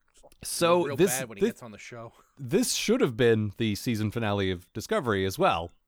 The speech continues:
Speaker 1: uh,
Speaker 2: Mm-hmm.
Speaker 1: which would have been a nice bit of, you know, us saying, "Episode four hundred, yay." Also, we're all caught up again, yay. But, uh, they added one. And, uh,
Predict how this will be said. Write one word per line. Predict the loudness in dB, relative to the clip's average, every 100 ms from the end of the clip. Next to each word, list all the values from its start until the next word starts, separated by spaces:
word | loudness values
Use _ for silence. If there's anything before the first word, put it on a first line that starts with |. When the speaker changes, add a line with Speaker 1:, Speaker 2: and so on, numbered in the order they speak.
| -10
Speaker 1:
uh, | -8
Speaker 2:
Mm-hmm. | -4
Speaker 1:
which | -4 -4 -6
would | -2 -2
have | 0
been | 0
a |
nice | 0 -4 -6 -10 -4
bit | -2 -2
of, | -4 -8
you | -6 -4
know, | -2
us | -2 -2
saying, | -2 -2 -2 -2
"Episode | -6 -6 -6 -2
four | -2
hundred, | 0 -2 0
yay." | 2 2
Also, | 2 -2 -2
we're | -2 0
all | 0
caught | 2 2
up | 2
again, | 0 0 2
yay. | 2 4 4 4
But, | 2 -2 0
uh, | 0 2
they | 0
added | 2 2 2
one. | 0 -2 -2 -6 _ _ _ _ _ _
And, | -6 0 0 0 -4 _ _ _
uh, | -6 -4 -4